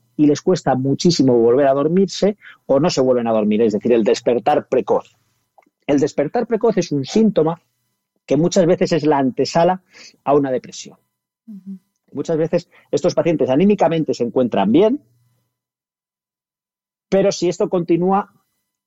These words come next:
Speaker 1: pueden acabar desarrollando una depresión, ah, incluso antes de que es-, ellos noten su, una afectación del estado de ánimo. Y esto sucede porque hay una relación con un neurotransmisor que es la serotonina. La serotonina es el neurotransmisor básico para nuestro estado de ánimo, o uno de ellos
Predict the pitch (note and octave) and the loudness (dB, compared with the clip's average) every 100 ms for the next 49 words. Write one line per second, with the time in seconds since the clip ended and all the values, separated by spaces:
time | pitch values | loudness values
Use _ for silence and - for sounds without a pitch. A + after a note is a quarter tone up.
0 | _ - D3+ D#3 D#3+ D3 C#3+ C#3 C3 C3 | _ -6 -2 0 0 -2 -2 -2 0 0
1 | C3 A#2+ A#2 G#2 - A#2 G#2+ C3 C#3 D3 | -2 -4 -2 -2 2 2 2 0 2 2
2 | E3+ F3 F#3+ F#3+ E3 F3 D3+ C3 E3 E3+ | 2 2 2 2 0 0 0 0 0 2
3 | D3+ E3 E3 D3 C#3 C#3 C3+ - C3 B2 | 2 0 -2 -2 -2 -2 -2 -2 -2 0
4 | C#3+ C#3 C3 - B2+ C3 B2 A#2+ A2+ G2+ | 0 0 -2 0 0 2 0 -6 -10 -16
5 | _ - - C#3 D#3 - F#3+ _ _ _ | _ -20 -6 0 0 0 -2 _ _ _
6 | _ _ _ - D3 C#3+ F3+ E3 D3 D#3+ | _ _ _ -10 -8 -2 -2 -2 0 0
7 | D3+ C#3 C#3 - D3+ D3 C#3 C#3+ C3+ - | 0 -2 -4 -2 -2 -2 0 0 2 2
8 | A#2+ A#2 - A#2 C3+ C3 A#2 G#2+ G#2+ G#2+ | 0 -2 0 0 2 0 0 0 0 2
9 | D#3+ D#3 A2+ - G#2+ A2 C3 C3+ C3 C3 | 2 2 0 -2 -2 0 2 2 2 2
10 | A#2+ A#2+ A#2 C3 C#3+ C3 G#2 G#2+ G#2 G#2 | 2 0 0 0 0 -2 -4 -4 -6 -8
11 | G#2 - A#2+ B2 B2+ D3 F3 C3 B2 C3+ | -18 -4 0 2 2 0 0 0 0 0
12 | C#3 C#3+ E3 E3+ G3 | 0 2 0 0 -4